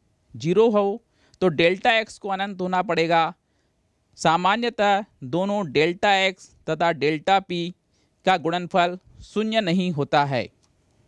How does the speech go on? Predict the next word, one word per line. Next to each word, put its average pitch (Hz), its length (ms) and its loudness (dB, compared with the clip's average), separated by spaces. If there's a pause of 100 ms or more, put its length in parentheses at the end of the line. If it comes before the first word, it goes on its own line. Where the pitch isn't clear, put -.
(1500)
डेविसन 208 720 12